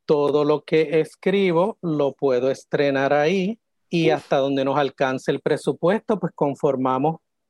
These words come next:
Speaker 1: orquestas pequeñas, orquestas más grandes, conjuntos, este,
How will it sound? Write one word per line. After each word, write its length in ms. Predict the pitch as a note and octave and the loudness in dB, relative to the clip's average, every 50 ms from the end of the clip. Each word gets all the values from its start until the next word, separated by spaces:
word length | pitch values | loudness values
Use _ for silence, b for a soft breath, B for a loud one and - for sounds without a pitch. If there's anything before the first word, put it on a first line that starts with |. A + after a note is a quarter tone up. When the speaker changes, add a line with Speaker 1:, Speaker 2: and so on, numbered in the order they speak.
| _ _ | _ _
Speaker 1:
orquestas 540 | - D#3+ C#3+ - - C#3 C3 - - C#3 C3 - - | -6 -4 -4 -2 -2 -4 -4 -4 -6 -8 -8 -8 -8
pequeñas, 640 | A#2+ A2+ - - C#3+ E3+ G3 G#3 G#3+ G#3 G3 F3+ D3+ | -10 -6 -2 0 0 0 0 0 0 -2 0 0 -2
orquestas 420 | D3+ - - C#3+ B2+ - - B2+ | -2 -2 -4 -6 -6 -6 -6 -6
más 180 | C3 B2+ B2 A#2 | -6 -6 -6 -4
grandes, 760 | C3 B2+ C#3 D3 E3+ G3 G3+ G3+ G3 F#3 E3+ E3 D#3+ E3 - b b b b b _ | -4 -2 0 0 0 0 0 -2 -2 0 0 0 0 -2 -4 b b b b b _
conjuntos, 640 | - D3+ C#3+ B2+ C3+ C3+ C3 C3 B2+ - D#3 D3+ C#3 | -6 -4 -4 -2 -4 -4 -4 -4 -2 -2 -2 -2 -2
este, 480 | C#3 - _ _ D3 C3+ B2+ B2 A#2+ | -4 -8 _ _ -4 -2 -2 -4 -6